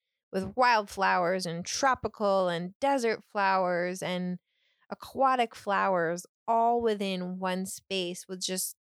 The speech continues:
pure air and, like, cosmic and crystalline, but natural, and just the most euphoric feeling of being in nature. And in sitting in this garden, I was told,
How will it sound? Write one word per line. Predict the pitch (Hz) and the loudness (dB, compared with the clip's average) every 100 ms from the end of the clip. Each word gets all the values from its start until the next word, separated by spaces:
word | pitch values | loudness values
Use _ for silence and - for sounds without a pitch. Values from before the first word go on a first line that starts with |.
| _ _ - | _ _ -18
pure | - 247 254 240 - | -8 0 2 2 0
air | 190 185 175 170 180 _ _ _ _ _ _ _ _ _ _ - | -2 0 0 -2 -6 _ _ _ _ _ _ _ _ _ _ -6
and, | 202 190 | -4 -4
like, | 185 170 - _ _ _ _ | -4 -6 -10 _ _ _ _
cosmic | - - 240 233 208 214 190 - | -6 -2 0 0 0 -2 -4 -6
and | 175 | -12
crystalline, | - - 247 - 214 214 190 180 185 | -8 -4 -4 -4 -4 -2 0 0 -2
but | 180 - | -4 -6
natural, | 214 214 220 - 214 202 208 | -2 0 0 -4 -2 0 2
and | 190 160 170 185 - _ _ _ _ _ _ _ _ _ _ _ 220 | 0 -2 -4 -8 -12 _ _ _ _ _ _ _ _ _ _ _ -8
just | 233 - | -6 -2
the | 220 | 0
most | 214 208 - | 2 0 0
euphoric | 202 185 202 214 220 - | -2 0 2 4 4 -2
feeling | - 208 196 190 180 | -2 0 2 0 -2
of | - 190 180 | -2 -2 -4
being | - 196 190 180 | -2 0 0 -2
in | 180 | -2
nature. | 170 175 - 85 98 - _ _ _ _ _ _ | -2 -4 -4 -4 -4 -10 _ _ _ _ _ _
And | 208 | -4
in | 214 208 | -2 -2
sitting | - - 220 269 | -2 0 0 0
in | 262 214 | 0 0
this | 196 - | -2 -4
garden, | - 180 180 180 175 175 | -2 0 2 0 -2 -4
I | - 180 190 | -4 0 2
was | 208 226 - | 2 0 -2
told, | 190 190 185 190 | 0 2 2 -2